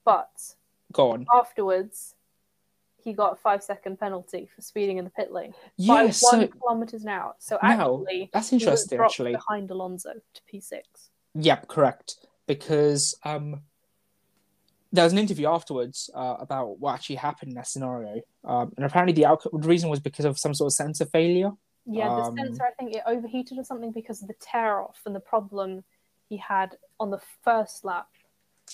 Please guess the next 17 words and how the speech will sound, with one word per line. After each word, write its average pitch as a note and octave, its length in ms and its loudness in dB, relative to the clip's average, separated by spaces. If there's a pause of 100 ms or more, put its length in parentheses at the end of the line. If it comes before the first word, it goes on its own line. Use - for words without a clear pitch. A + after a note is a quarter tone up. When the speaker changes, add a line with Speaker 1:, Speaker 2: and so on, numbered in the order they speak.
(140)
Speaker 1:
which G#3 240 -2
was G3 320 0
why G3+ 260 0
he G3 80 -2
also F#3+ 240 -6
had F#3+ 120 -10
to - 60 -20
pit G#3+ 240 -4
early F3+ 260 -4
in F3+ 60 -12
the F#3 60 -14
first F#3 280 -10
couple F#3 260 -10
laps. - 520 -8 (680)
Speaker 2:
Yeah. B2+ 340 2 (160)
Speaker 1:
And G3+ 200 -10 (340)
I A3+ 400 -2